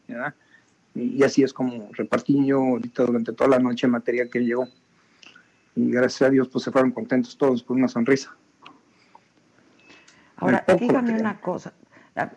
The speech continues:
Speaker 2: a-, ahora hablaba con nuestro corresponsal del Heraldo allá en, en Tijuana y me decía que el secretario de Salud del Estado iba a hacer un recorrido por estas clínicas.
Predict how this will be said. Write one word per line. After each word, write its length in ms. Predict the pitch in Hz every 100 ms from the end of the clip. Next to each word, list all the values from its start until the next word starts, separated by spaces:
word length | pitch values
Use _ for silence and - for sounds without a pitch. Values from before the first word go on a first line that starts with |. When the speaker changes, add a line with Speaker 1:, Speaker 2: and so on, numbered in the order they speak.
| - -
Speaker 2:
a-, 120 | 170
ahora 220 | 185 202 214
hablaba 340 | 196 196 196
con 120 | 190 160
nuestro 300 | 151 156 143
corresponsal 840 | 147 151 143 - 151 143 175 170
del 180 | 165 160
Heraldo 400 | 135 143 156 156
allá 500 | 143 143 143 147 -
en, 440 | 156 151 143 135 -
en 200 | 156 147
Tijuana 380 | 147 135 156 151
y 40 |
me 120 | 143
decía 320 | 123 123 151 131
que 60 |
el 60 | 135
secretario 500 | - 120 117 139 135
de 100 | 135
Salud 320 | 123 123 139
del 140 | 139 131
Estado 320 | 120 - 143
iba 140 | 139 117
a 40 |
hacer 200 | 113 131
un 120 | 131
recorrido 560 | 123 117 - 117 131 123
por 180 | - 107
estas 320 | 113 - 123
clínicas. 580 | - 143 151 151 160 160